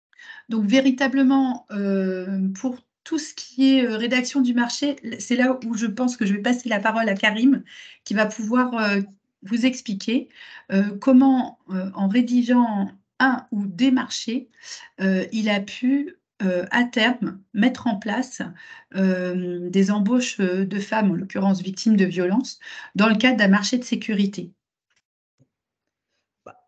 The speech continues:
Speaker 2: bah déjà, Katia, merci, hein, pour ce rappel par rapport au, au cadre global de la clause d'in-, d'insertion. Et, euh, dans ce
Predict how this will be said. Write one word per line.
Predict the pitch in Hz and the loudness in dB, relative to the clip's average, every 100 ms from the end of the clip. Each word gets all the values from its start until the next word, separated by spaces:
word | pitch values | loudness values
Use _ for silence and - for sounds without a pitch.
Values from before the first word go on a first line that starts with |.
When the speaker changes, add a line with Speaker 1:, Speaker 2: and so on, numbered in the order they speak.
| _ _ _ _ _ | _ _ _ _ _
Speaker 2:
bah | 110 110 | -20 -16
déjà, | 113 127 143 113 _ _ | -8 -6 -6 -8 _ _
Katia, | 123 156 | -12 -8
merci, | 139 139 - - | -6 -8 -10 -10
hein, | 143 | -10
pour | 131 123 | -10 -16
ce | - 120 | -14 -12
rappel | 113 - 151 160 151 - | -12 -8 -6 -6 -8 -14
par | 107 | -14
rapport | 117 - 120 | -12 -10 -10
au, | 113 107 101 95 - | -8 -10 -14 -18 -18
au | 117 | -20
cadre | 110 151 156 104 98 _ _ 110 | -10 -6 -6 -8 -16 _ _ -20
global | 110 123 131 131 123 107 | -12 -8 -6 -6 -10 -12
de | 110 | -14
la | 98 101 | -14 -18
clause | - 123 117 - 101 98 | -14 -12 -12 -14 -20 -18
d'in-, | 107 98 95 - _ _ | -18 -16 -18 -20 _ _
d'insertion. | 98 101 107 104 - 190 233 _ _ - - _ - | -20 -20 -18 -18 -12 -10 -10 _ _ -20 -20 _ -4
Et, | 139 156 180 190 - 127 | 0 2 2 2 -2 -4
euh, | 117 113 113 | -2 -2 -6
dans | 110 120 113 | -8 -8 -8
ce | - - 123 113 110 107 104 | -10 -8 -6 -4 -6 -6 -8